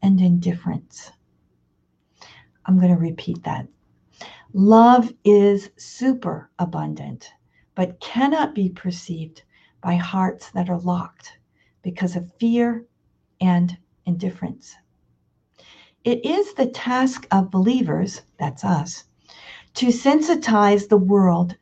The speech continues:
to God's love. But first, believers themselves must rest in the certainty that they are enfolded in the sphere of love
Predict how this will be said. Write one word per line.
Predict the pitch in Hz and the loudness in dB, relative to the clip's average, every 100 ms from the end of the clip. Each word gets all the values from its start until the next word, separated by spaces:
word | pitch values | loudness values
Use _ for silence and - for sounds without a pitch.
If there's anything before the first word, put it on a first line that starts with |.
| - | -6
to | 220 | -4
God's | 208 185 185 220 | 0 2 2 0
love. | 247 254 170 - _ _ _ _ _ _ _ _ - | 2 2 0 -4 _ _ _ _ _ _ _ _ -4
But | 220 - | -4 -2
first, | 330 349 302 240 - - _ _ - | 2 4 4 0 -6 -20 _ _ -2
believers | 214 220 302 285 226 - | 2 4 4 4 2 2
themselves | 214 202 - - 349 339 208 170 - - _ - | 2 2 0 -4 -2 0 0 -2 -14 -20 _ -4
must | 202 208 - - | 0 0 -2 -4
rest | 202 233 262 - - | 0 2 0 -6 -4
in | 208 214 214 | 2 4 6
the | 185 | 4
certainty | - - 214 226 214 190 175 165 156 180 _ _ _ - | -2 -2 0 0 0 -2 -2 -8 -10 -12 _ _ _ -4
that | 196 190 | -4 0
they | 220 233 | 2 2
are | 240 208 202 | 2 0 2
enfolded | 190 185 202 202 214 220 | 2 2 -2 -2 2 0
in | 208 196 | 2 2
the | 180 | 2
sphere | 175 - - 247 262 269 262 | 0 -14 -10 -4 2 2 2
of | 196 190 | -4 -4
love | 190 208 208 170 170 | -2 0 0 -2 -4